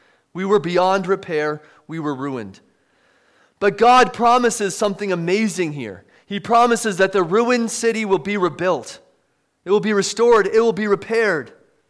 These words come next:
And what, and, and the question is, who is gonna build this ruined city? And what is this ruined city referring to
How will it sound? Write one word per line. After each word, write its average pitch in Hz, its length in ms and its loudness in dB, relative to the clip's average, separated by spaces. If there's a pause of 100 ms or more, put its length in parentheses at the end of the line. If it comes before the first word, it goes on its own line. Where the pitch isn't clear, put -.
(840)
And 196 260 -4
what, 226 260 2
and, 196 220 -4 (300)
and 202 260 2
the 202 220 0
question 247 420 2
is, 226 260 2 (760)
who 294 240 4
is 254 140 2
gonna 254 220 2
build 214 540 2
this 190 200 0
ruined 190 320 -2
city? 147 500 -12 (2750)
And 170 280 -6
what 262 260 6
is 233 280 0
this 208 340 -2
ruined 208 420 -2
city 214 460 -4
referring 214 540 0
to 127 280 -8